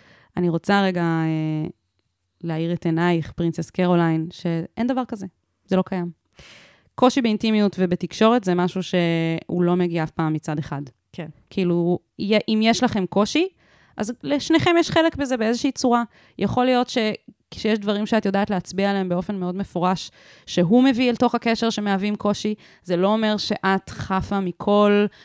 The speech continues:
Speaker 1: אחריות על הקושי באינטימיות ובתקשורת. כאילו,
Speaker 2: נכון.
Speaker 1: אז, אה, לבוא לטיפול עם ה-, עם ההבנה הזאת מראש, אז אני חושבת שזה ממש יעזור.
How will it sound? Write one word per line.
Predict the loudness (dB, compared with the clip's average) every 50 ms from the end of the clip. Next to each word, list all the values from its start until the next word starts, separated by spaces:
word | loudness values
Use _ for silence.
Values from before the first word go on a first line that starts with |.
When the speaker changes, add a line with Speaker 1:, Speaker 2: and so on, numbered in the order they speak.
| -20 -12 -10
Speaker 1:
אחריות | -10 -8 -4 -2 0 2 2 0 0 0
על | 0 -2
הקושי | 0 0 -2 -2 -2 -2 -2
באינטימיות | -2 -2 -2 -2 -2 -2 -2 -2 -2 -2 -4
ובתקשורת. | -2 -2 -2 -2 -2 -4 -6 -8 -12 -6 -2 -2 0 0 -2 -4 -8 -12 -20 _ _ -12
כאילו, | -8 -6 -4 -4 -2 -2 -2 0 0 -2 -2 -6 -12 _ -18 -16
Speaker 2:
נכון. | -16 -14 -14 -16 -16 -16 _ -4
Speaker 1:
אז, | -4 -4 -2 -2 0
אה, | 0 2 2 2
לבוא | 0 0 0 2 0
לטיפול | 0 0 -2 -6 -10 -2 2 4 6 6 6 6 4 0 _ _ _ _ _ _ -16 -10 -6
עם | -4 -4 -2
ה-, | -2 -2 -4 -4
עם | -2 -2 -2 -2 -2 -2 -2 -4 -6 -8 _ -6
ההבנה | -6 -4 -2 -2 0 0 2 0
הזאת | 0 0 -2 -4 -4
מראש, | -2 -2 0 2 2 0 0 0
אז | -2
אני | -4 -4
חושבת | -6 -8 -10 -8
שזה | -10 -6 -6 -4
ממש | -4 -4 -4 -6 -6 -6 -6
יעזור. | -6 -6 -6 -6 -8 -8 -8